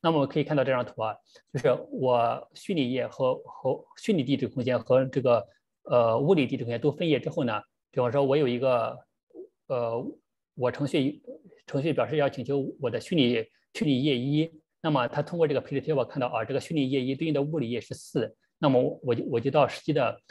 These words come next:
物理内存的第四页上来找到它想要的，想要的这个，呃，数据。好，然后就是它这个，呃，对于以页为，呃，就是以分页机制，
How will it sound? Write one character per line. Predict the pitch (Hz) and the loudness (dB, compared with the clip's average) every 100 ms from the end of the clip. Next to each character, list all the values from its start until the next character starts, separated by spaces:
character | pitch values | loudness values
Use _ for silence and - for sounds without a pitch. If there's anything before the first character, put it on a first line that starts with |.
| - | -8
物 | 185 | 0
理 | 165 | 2
内 | 131 139 | 2 0
存 | 135 131 294 - | -2 -6 -6 -2
的 | 127 | -2
第 | 123 | 0
四 | 175 - | -2 2
页 | 185 113 | 2 2
上 | - 107 - | -2 -8 -4
来 | 131 | -2
找 | 127 | 0
到 | 117 | 0
它 | 131 135 | 0 -4
想 | - 117 | -4 -2
要 | 117 | 0
的， | 113 110 _ _ _ _ _ _ | 0 -4 _ _ _ _ _ _
想 | - | -6
要 | 131 | -2
的 | 127 120 | -2 -2
这 | - | -2
个， | 120 110 107 113 107 _ _ _ | -2 0 0 -4 -8 _ _ _
呃， | - 113 | -6 -4
数 | 110 139 | -2 -4
据。 | 110 123 - _ _ _ _ _ _ _ _ | -4 -8 -16 _ _ _ _ _ _ _ _
好， | - 110 - _ _ _ - | 0 0 0 _ _ _ -2
然 | 135 | 4
后 | 180 233 | 6 8
就 | 214 | 6
是 | 165 123 135 - | 8 6 6 -2
它 | - 240 | 0 2
这 | 269 277 | 4 4
个， | 139 113 127 - _ _ | 4 2 0 -10 _ _
呃， | 143 127 120 117 120 | -2 0 2 0 -2
对 | - 160 | -2 0
于 | 135 175 - - | 2 -2 -4 -8
以 | 131 127 175 | -4 -2 2
页 | 254 190 | 6 6
为， | 123 120 117 120 _ _ _ _ _ | 4 -2 -4 -8 _ _ _ _ _
呃， | - 131 117 117 | -4 -2 0 -2
就 | 127 | -2
是 | 123 | -2
以 | 123 | 0
分 | - | 2
页 | 233 202 | 6 6
机 | - 147 | 4 0
制， | 131 127 - | 0 -2 -4